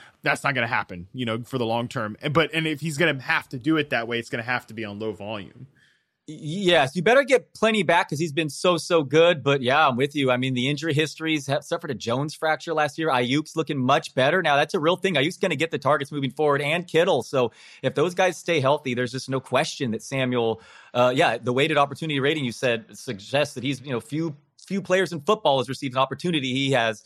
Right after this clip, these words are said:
Speaker 2: that it simply should not be there over the second half of the year. Love Deebo, and the guy is just a, you know, yards after the catch monster. But, um, but yeah, he's a, he's a sell high in fantasy.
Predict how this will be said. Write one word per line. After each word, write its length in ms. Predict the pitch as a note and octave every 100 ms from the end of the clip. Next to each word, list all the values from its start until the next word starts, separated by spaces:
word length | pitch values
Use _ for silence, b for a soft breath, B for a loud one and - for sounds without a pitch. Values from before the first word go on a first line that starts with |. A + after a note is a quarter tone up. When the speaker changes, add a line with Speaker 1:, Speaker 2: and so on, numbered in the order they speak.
| B
Speaker 2:
that 120 | - B2+
it 100 | -
simply 280 | D#3 C#3+
should 320 | A2+ - D#3+ C#3
not 280 | C#3 -
be 100 | A#2
there 300 | A#2 G#2+ G2 - _ _
over 140 | C3 A#2+
the 80 |
second 280 | A2+ D3 -
half 140 | A#2 G#2+
of 40 |
the 60 | G#2+
year. 120 | G2
Love 260 | C3 F#3 A#2
Deebo, 400 | A2+ G2 F#2+ - b
and 120 | B2+
the 40 | A#2+
guy 140 | C#3+
is 60 | A#2+
just 140 | A2+
a, 140 | G#2+ G2+
you 280 | G#2+ - G#2
know, 100 | F#2+
yards 320 | G#2 C3 A#2
after 180 | A#2+ G#2+
the 60 |
catch 260 | G2+ A#2 -
monster. 560 | G#2 G#2+ A#2+ - G2+ F2+
But, 240 | G#2 G2+
um, 220 | G2+ F#2+
but 100 | A2+
yeah, 240 | A2 C#3 A2
he's 160 | B2+
a, 60 | C3
he's 220 | A#2+ A#2+
a 40 |
sell 240 | B2 A#2+ G#2+
high 140 | G#2+
in 100 | G2+
fantasy. 460 | G2+ F#2+ F2+ F2+